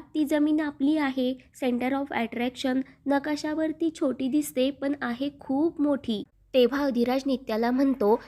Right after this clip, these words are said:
"तुमचा हा प्रोजेक्ट जमिनीवर उतरावा यासाठी माझ्याकडे एक खास उपाय आहे. मी माझी जमीन तुम्हाला देण्यासाठी तयार आहे." ते ऐकून सर्वांना आनंदाचा धक्काच बसतो.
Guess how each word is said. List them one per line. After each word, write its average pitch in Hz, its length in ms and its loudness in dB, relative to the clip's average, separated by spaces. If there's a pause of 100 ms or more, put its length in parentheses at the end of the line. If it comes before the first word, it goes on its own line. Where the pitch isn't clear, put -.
(180)
"तुमचा 277 320 2
हा 302 180 -2
प्रोजेक्ट 294 480 -4
जमिनीवर 240 680 0
उतरावा 247 520 0
यासाठी 254 600 -2
माझ्याकडे 240 640 0 (200)
एक 285 220 -6
खास 247 320 -4
उपाय 269 320 -4
आहे. 220 300 0 (320)
मी 277 120 4
माझी 254 360 2
जमीन 254 360 2
तुम्हाला 233 480 -2
देण्यासाठी 233 680 -2
तयार 208 260 -2
आहे." 202 300 -2 (320)
ते 233 180 6
ऐकून 240 380 0
सर्वांना 240 560 -4
आनंदाचा 262 520 -2
धक्काच 233 460 -4
बसतो. 208 400 0